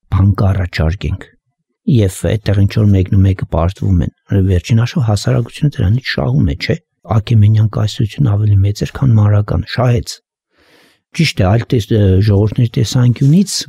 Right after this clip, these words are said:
իրենք կախյալ դարձան, ենթակա դարձան, բայց իրենց տեսանկյունից շահեց, չէ՞։ Դա այլ խնդիր է, այլ խնդիր է, որ մենք մրցակցում ենք, թե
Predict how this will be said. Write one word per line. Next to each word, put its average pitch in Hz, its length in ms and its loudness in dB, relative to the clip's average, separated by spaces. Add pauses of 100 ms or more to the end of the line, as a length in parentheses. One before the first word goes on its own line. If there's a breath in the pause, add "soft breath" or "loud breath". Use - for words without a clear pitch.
(260)
իրենք 131 420 -2
կախյալ 139 420 -2
դարձան, 85 460 0
ենթակա 139 360 -2
դարձան, 117 360 -2
բայց 98 180 -2
իրենց 110 220 0
տեսանկյունից 139 640 -4
շահեց, - 320 -6
չէ՞։ - 160 -8 (680 soft breath)
Դա 123 80 0
այլ 147 180 2
խնդիր 101 440 0
է, 147 100 0
այլ 147 240 -2
խնդիր 160 300 -2
է, 165 80 4
որ 151 180 0
մենք 147 240 2
մրցակցում 123 720 0
ենք, 143 240 0 (220)
թե 117 200 0